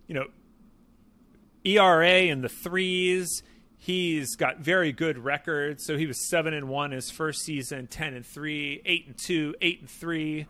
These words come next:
So he's really tearing up the minor leagues and got called up then in nineteen eighty-six when he was just twenty-one years old.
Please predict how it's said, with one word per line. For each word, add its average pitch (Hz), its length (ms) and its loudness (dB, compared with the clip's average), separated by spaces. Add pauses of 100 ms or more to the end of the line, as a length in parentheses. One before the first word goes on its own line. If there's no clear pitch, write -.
(360)
So 180 120 -2
he's 220 240 0
really 175 240 2
tearing 170 400 2
up 143 180 -4
the 151 100 -6
minor 131 360 -4
leagues 165 600 -6 (640)
and 135 480 4 (260)
got - 260 2
called 196 440 4
up 151 280 0
then 175 240 -2
in 180 120 -4
nineteen 143 360 -4
eighty-six 131 600 -2
when 156 60 -4
he 143 80 -2
was 127 100 -6
just - 200 -8
twenty-one 147 580 -4
years 123 260 -8
old. 127 440 -4